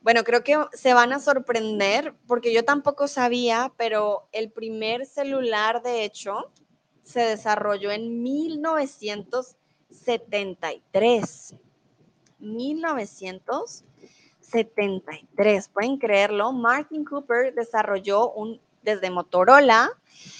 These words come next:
ah, era un Motorola Dynatac ocho mil X, así se llamaba,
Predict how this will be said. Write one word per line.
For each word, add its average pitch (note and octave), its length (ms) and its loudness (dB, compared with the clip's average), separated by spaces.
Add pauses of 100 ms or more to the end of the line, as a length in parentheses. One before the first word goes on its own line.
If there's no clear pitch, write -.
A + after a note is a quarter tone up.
(220)
ah, G3+ 380 4
era G#3+ 180 4
un A#3+ 60 2
Motorola A3 880 6
Dynatac A#3 1300 -4
ocho G#3 340 -4
mil G#3+ 520 -2
X, A3+ 640 -4
así G3 240 -6
se G3+ 140 -2
llamaba, G3 580 -2